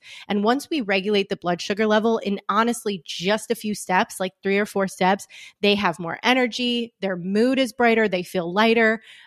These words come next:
And then even they'll go to the doctor and, or the naturopath or whatever, and they're shocked that how much better they're doing, how much better their nervous system is, how much better their whole internal system is. And a lot of that just comes from regulating the blood sugar level.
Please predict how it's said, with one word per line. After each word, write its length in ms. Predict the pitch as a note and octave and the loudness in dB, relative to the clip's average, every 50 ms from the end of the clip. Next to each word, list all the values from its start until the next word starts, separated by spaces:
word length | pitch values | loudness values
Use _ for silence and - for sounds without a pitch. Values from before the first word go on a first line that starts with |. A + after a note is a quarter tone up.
| _ - | _ 0
And 180 | A3 G#3+ A3 | 2 2 4
then 140 | A3 G#3+ G#3+ - _ | 4 2 0 -2 _
even 400 | - B3 C4+ C4 D#4+ D#4 C4 - - | -2 0 2 2 2 2 0 0 0
they'll 160 | G3+ A3 G#3 | 0 0 0
go 140 | G#3 A3+ A3+ | 2 0 0
to 100 | A#3 A3 | 0 0
the 120 | G3+ G3 | 0 0
doctor 480 | F#3 G#3 A3 B3 - - G#3+ G3 F#3+ - | 0 0 0 0 0 0 0 0 0 0
and, 260 | - F#3+ F#3+ F#3+ F#3+ - - | -2 -2 -2 -2 -4 -4 -2
or 140 | G3+ G3 | -2 -2
the 60 | F#3+ G3 | 0 0
naturopath 480 | F#3+ G3 G#3 - - G#3+ - - G3+ G3 G3 - | 0 0 0 0 -2 -4 -2 0 0 0 0 -2
or 80 | F#3 F3 | -4 -4
whatever, 320 | F#3 F#3+ G#3 A#3+ A#3 G#3+ | -2 0 0 2 2 0
and 240 | - - F#3+ G3 F#3 | -2 -2 -2 -2 0
they're 140 | G3+ G3+ G3+ | 0 -2 -2
shocked 840 | - - - - - - G#3+ G#3+ C#4+ E4 G#3+ D3+ - - - - - _ - - - - _ _ | -2 -4 -6 -6 -2 0 2 4 4 4 2 0 -2 -6 -18 -20 -20 _ -20 -20 -20 -20 _ _
that 540 | G3+ G3 A3 G#3+ G#3 G3+ G3+ G3 - - - _ _ _ _ _ | -6 0 2 4 4 4 2 -2 -6 -12 -20 _ _ _ _ _
how 220 | - - A#3 A3+ | -6 -2 -2 -2
much 240 | A#3+ A#3+ A#3 G3+ G#3 | -2 -2 -6 -8 -4
better 280 | F3 G#3+ - C#4 D#4+ D4+ | -2 -2 0 0 0 -2
they're 160 | A#3 G3+ F#3 | -2 -2 -2
doing, 320 | F3 F#3+ F#3 F3+ F3 F3+ | -4 -4 -6 -6 -6 -8
how 140 | F#3 - G#3 | -8 -6 -6
much 220 | G3 G3+ G3 - F3 | -6 -6 -6 -6 -4
better 220 | - G3 G3 G#3+ | -4 -2 -2 -2
their 120 | G3+ G#3 G3 | -2 -4 -4
nervous 420 | G3 G3+ G#3+ A#3+ A3+ B3+ A#3+ - | -2 -2 -2 0 0 -2 -2 -4
system 300 | - F#3 - - F3+ E3+ | -6 -8 -6 -6 -6 -6
is, 180 | F3 E3 E3 - | -6 -6 -8 -6
how 120 | - G3 | -4 -4
much 220 | F#3 F#3+ F#3+ - - | -2 -2 -4 -4 -2
better 260 | F#3 G3 G3 A3 G#3 | -2 0 0 0 0
their 260 | F#3 F3+ F3 F3 F3+ | 0 0 0 0 -2
whole 380 | F3+ - A#3+ A#3+ B3 B3+ C4 A#3 | -2 0 2 2 4 4 2 2
internal 560 | - G3+ G#3 - - - A3 G#3 G3+ F#3+ F#3 | 0 -2 -4 -4 -4 -4 -4 -4 -2 -4 -4
system 480 | - - D#4+ F4 - - G#3 F3+ E3+ | -4 -2 -4 -4 -2 0 -2 -2 0
is. 420 | E3 D3 - - - - - - - _ _ _ _ _ - - - _ - | -2 -8 -10 -10 -14 -16 -18 -20 -20 _ _ _ _ _ -20 -20 -20 _ -6
And 100 | G3 G3+ | -4 -4
a 40 | G3 | -2
lot 260 | G#3 G#3 G#3+ A#3 B3 | 0 2 2 2 2
of 80 | C4+ | 2
that 200 | B3 A#3 G#3 - | 0 0 0 -2
just 260 | - - G3+ F#3+ - - | -4 -6 -8 -8 -10 -12
comes 420 | - - - A3+ B3 A#3+ A3+ A3 | -12 -6 -4 -2 -2 -2 -4 -6
from 180 | - G#3 F#3+ F#3+ | -6 -8 -6 -4
regulating 520 | F#3 F#3+ F#3+ F3+ F#3+ F#3 F#3 F3 F3 F3+ | -4 -4 -4 -4 -4 -4 -4 -4 -4 -6
the 80 | F3 E3+ | -8 -8
blood 220 | - F3 F3 F3 | -6 -6 -6 -6
sugar 260 | - - E3+ - F3 E3+ | -8 -8 -8 -8 -6 -6
level. 340 | E3+ E3+ D#3 E3 E3 E3 | -6 -6 -6 -8 -10 -10